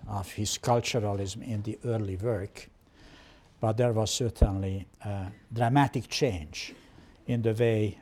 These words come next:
how Durkheim conceived, um, what, what the job of social science is later in his life, in his, uh, book, uh, The Elementary Forms of Religious Life.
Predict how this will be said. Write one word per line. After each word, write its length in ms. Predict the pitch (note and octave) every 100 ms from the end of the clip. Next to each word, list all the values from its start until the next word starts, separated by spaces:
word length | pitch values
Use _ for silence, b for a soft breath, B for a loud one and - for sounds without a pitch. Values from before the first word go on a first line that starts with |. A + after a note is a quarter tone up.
| -
how 420 | - B2+ G#2+ G#2 G#2
Durkheim 560 | C3+ A2+ - A2 G#2
conceived, 680 | A#2 G2+ - - D#3+ G#2+ G#2+ F#2+ B B B B _ _ -
um, 280 | G#2+ G#2 G#2+ -
what, 200 | A2 G#2+ -
what 160 | A#2 G#2+
the 80 | A2+
job 460 | D3+ C3 F#2+ F2+ -
of 360 | G#2+ F#2+ - -
social 480 | - - A#2 - G#2
science 540 | - G#2+ G2 F#2 -
is 260 | G2+ F#2+ - b b b -
later 300 | B2+ B2 B2
in 160 | G#2+ G2
his 240 | G#2+ G2+
life, 460 | A2 G2+ F#2+ - - b b b b -
in 160 | A#2 G#2+
his, 480 | F#2 G2+ F#2+ -
uh, 160 | A#2+ G#2
book, 440 | G2+ B2 A2+ - - -
uh, 200 | A2+ G2+ G2 - A2+
The 200 | A2 A2
Elementary 640 | B2+ A2+ G#2 A2 - G#2 G2
Forms 400 | - G2+ F#2 G2+
of 120 | -
Religious 500 | G2 F#2 F#2+ F2+ D#2+
Life. 500 | A2 A2 F2 - -